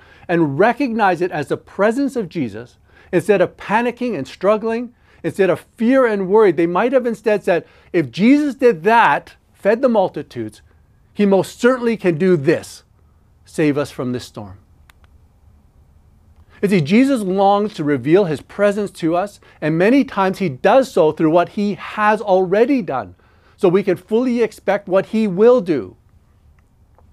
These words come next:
Our faith grows and matures each and every time we can say with confidence and assurance, "If Jesus did that, he can most certainly do this." So my second question is this.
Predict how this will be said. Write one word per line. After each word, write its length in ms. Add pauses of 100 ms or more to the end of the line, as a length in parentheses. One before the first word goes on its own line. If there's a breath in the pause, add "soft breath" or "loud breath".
(180)
Our 140
faith 380
grows 420
and 180
matures 640 (300 soft breath)
each 320
and 120
every 280
time 300
we 100
can 180
say 340
with 220
confidence 560
and 140
assurance, 460 (280 loud breath)
"If 160
Jesus 420
did 300
that, 380 (380)
he 100
can 200
most 280
certainly 380
do 240
this." 420 (1900)
So 140
my 120
second 360
question 360
is 160
this. 300